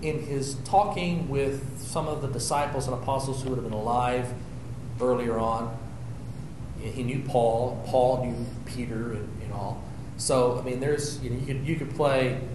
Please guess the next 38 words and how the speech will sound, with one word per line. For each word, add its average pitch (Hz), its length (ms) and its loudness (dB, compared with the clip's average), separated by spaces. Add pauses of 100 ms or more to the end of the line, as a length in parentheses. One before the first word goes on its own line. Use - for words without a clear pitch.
(220)
you 113 80 -6
know, 110 180 0
six - 240 -2
degrees 127 320 0
of - 60 -2
separation 127 640 2 (120)
<laughs> - 80 -6
if - 360 0
you 160 120 8
want. 143 580 4
There's 135 180 4
not 156 300 6
that 135 220 4
much, - 500 6 (560)
by 101 160 2
the 101 100 0
way. 101 300 0 (800)
According 147 260 4
to 135 140 2
Acts, 143 540 4 (120)
Luke 147 280 2
traveled 127 640 4
with 110 200 -4
Paul. 131 640 2
Paul 131 440 6
knew, 117 200 0
had 110 200 -2
met 110 260 -4
Peter 123 360 -2
and 107 160 -4
knew 110 160 -4
Gi-, 117 400 -2
James, 120 340 -2
the 117 60 -2
brother 117 300 0
of 110 100 0
the 104 60 -4
Lord. 127 380 4